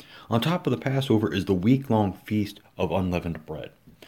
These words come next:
While not necessarily a feast of only unleavened bread, which would be more of a fast,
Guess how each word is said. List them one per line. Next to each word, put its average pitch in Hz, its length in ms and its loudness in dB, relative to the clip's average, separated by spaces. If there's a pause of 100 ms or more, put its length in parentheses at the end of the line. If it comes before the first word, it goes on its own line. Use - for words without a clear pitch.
(160)
While 135 160 4
not 170 160 2
necessarily 131 720 0
a - 60 -4
feast 117 320 -4
of 92 120 -6 (120)
only 131 540 4 (260)
unleavened 82 420 -2
bread, 76 320 -10 (220)
which 107 160 0
would 92 80 -2
be 92 140 2
more 85 260 0
of 80 100 -2
a - 60 -14
fast, 98 480 0